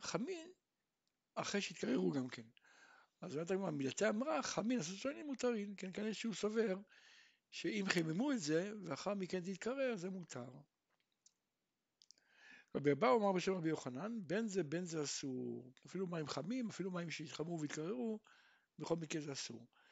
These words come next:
אומרת הגמרא, "מתניתא מסייע לרבי יוחנן, דתנן חמין, כל מה שמעלין אבל הרי אלו מותרים". כלומר,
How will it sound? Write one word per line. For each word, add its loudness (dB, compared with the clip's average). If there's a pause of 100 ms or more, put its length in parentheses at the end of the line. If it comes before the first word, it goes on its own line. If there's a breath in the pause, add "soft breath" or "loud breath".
(480 loud breath)
אומרת -6
הגמרא, 0
"מתניתא 2
מסייע 4
לרבי 2
יוחנן, -4
דתנן -2 (380 soft breath)
חמין, 0 (120)
כל 2
מה 2
שמעלין 2
אבל 2
הרי 0
אלו 2
מותרים". -4 (2500)
כלומר, -4